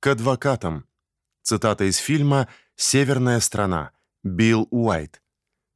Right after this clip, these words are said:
Историческая справка и современность. Цивилизация привела к тому, что уже не важно, кто прав, а кто не прав. Важно,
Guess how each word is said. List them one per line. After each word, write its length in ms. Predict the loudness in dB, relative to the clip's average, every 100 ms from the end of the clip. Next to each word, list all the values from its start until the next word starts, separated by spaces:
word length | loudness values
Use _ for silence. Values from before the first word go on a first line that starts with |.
| _ _ _ -2
Историческая 760 | 0 2 2 0 0 -4 -2 -2
справка 500 | 0 0 0 0 -2
и 40 |
современность. 800 | 0 0 0 0 -2 -4 -6 -8 _ _ _ _ _ _ -8
Цивилизация 960 | 0 2 4 2 4 2 2 2 0 0
привела 480 | 0 2 2 2
к 80 | 0
тому, 400 | -2 0 0 -2 -6 -20 -10
что 300 | -2 2 2
уже 260 | 2 2
не 140 | 4 2
важно, 480 | 2 2 0 -2 -4
кто 240 | -2 -2
прав, 460 | 0 0 0 -2 -4
а 140 | 0 0
кто 240 | 0 0
не 140 | 2
прав. 440 | 0 0 -2 -4 -18 _ _ -8
Важно, 680 | -2 2 2 2 0 0